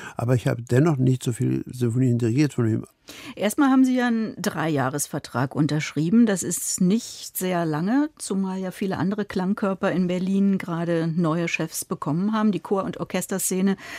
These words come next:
Speaker 2: stellt sich insgesamt wirklich neu auf. Worin sehen Sie da für sich jetzt die größte Herausforderung?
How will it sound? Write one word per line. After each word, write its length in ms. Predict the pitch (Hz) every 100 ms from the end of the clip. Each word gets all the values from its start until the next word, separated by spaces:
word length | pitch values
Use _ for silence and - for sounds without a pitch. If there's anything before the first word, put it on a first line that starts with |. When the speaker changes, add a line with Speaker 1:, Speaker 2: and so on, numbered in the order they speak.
| -
Speaker 2:
stellt 300 | - 185 185
sich 160 | 202 190
insgesamt 480 | 202 - 202 185 170
wirklich 260 | 190 208
neu 380 | 180 165 180 208 -
auf. 520 | 185 208 135 - - -
Worin 720 | 185 180 170 - 170 180 185
sehen 380 | 180 190 214 202
Sie 200 | 196 175
da 320 | 180 185 190
für 240 | - 202
sich 300 | 175 277 -
jetzt 280 | 165 165 -
die 100 | 175
größte 600 | - 185 190 - 185 185 _
Herausforderung? 960 | - 190 202 - - 151 - 156 156